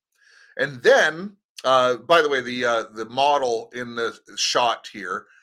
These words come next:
uh, apparently was trafficked <laughs> as well, and that has come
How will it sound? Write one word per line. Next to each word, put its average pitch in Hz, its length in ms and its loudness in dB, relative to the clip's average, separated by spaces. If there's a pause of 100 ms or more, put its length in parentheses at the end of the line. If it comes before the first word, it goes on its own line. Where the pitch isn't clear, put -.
(460)
uh, 98 440 -2 (600)
apparently 123 640 -4
was 107 400 -10
trafficked - 880 -2
<laughs> - 100 -12
as 139 180 -6
well, 113 400 -2
and 104 120 -8
that 107 200 -4
has 107 140 -12
come 98 340 -10